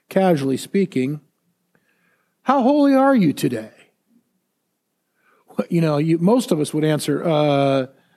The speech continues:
well, you know, on a scale of one to ten, uh, I'm a, a four. Last week I was a six, but I had a rough weekend, so today I'm more like a four. Um,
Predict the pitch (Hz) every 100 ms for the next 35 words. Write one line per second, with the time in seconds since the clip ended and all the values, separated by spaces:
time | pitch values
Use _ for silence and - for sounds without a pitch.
0 | _ _ _ _ _ _ - - - -
1 | - 160 160 165 175 170 160 160 156 -
2 | - 196 175 180 170 - 196 220 254 233
3 | - _ _ _ _ 160 151 156 156 156
4 | 147 143 - 151 - - - - - -
5 | - 247 175 120 - _ _ _ _ _
6 | _ _ 190 269 - 262 240 185 147 -
7 | - - 233 226 208 - - 165 160 156
8 | 151 190 226 220 220 196 190 180 - 156
9 | 143 131 - _ _ _ - 240 285 277
10 | 233 220 208 185 185 180 170 156 - -
11 | 392 302 135 - - _ _ _ _ _
12 | _ 175 175 165 160 160 165